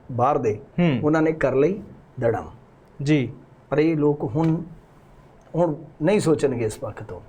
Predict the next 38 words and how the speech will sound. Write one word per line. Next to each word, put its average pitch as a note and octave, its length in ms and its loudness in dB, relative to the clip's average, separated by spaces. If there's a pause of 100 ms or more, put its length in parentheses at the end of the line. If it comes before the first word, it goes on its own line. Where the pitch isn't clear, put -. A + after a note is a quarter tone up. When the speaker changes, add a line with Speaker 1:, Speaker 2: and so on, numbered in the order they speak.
(240)
Speaker 2:
ਜੀ। C3+ 260 2
Speaker 1:
ਕਿ D#3 120 2 (140)
ਅਸਰ F#3+ 300 -2 (260)
ਇੱਕ F3 200 2
ਦਿਨ G3 200 0
ਤੇ G3+ 100 0
ਤੁਸੀਂ F3+ 280 -2
ਰੋਕ C#3+ 200 2
ਸਕਦੇ D3+ 360 -2
ਹੋ, A#2+ 120 -4
Speaker 2:
ਹੂੰ। D#3 640 -2 (640)
Speaker 1:
ਦੂਜੇ D3 420 0
ਦਿਨ C#3+ 180 0
ਹੋਇਆ। A2 460 -8
Speaker 2:
ਬਿਲਕੁਲ। B2+ 380 -2 (560)
Speaker 1:
ਦੜਮ A#2+ 300 0
ਵੱਜਾ, A2 340 -12
ਰਿਕਵਰੀ D3 400 0
ਵੀ F#3 80 0
ਹੋ F3+ 80 2
ਜਾਂਦੀ D3 220 0
ਹੈ। A#3+ 40 2
ਸਾਢੇ F#3 340 0
ਚਾਰ C3+ 260 -2
ਲੱਖ C#3+ 240 -2
ਕਰੋੜ C#3 340 -2
ਡੁੱਬਾ A2 320 -4
ਕੱਲ੍ਹ। G#2 260 -10
Speaker 2:
ਹੂੰ। C#3+ 420 -2 (920)
Speaker 1:
ਤਾਂ - 80 0
ਖੈਰ, C4 380 2 (220)
ਇਹ F3 180 4
ਤਾਂ G#3+ 140 0
ਹੋ F3+ 180 0
ਗਿਆ E3+ 360 0 (420)
ਇੱਧਰਲੇ E3+ 440 2
ਪਾਸਿਓਂ C3+ 480 -2
ਹਾਲ B2 420 -2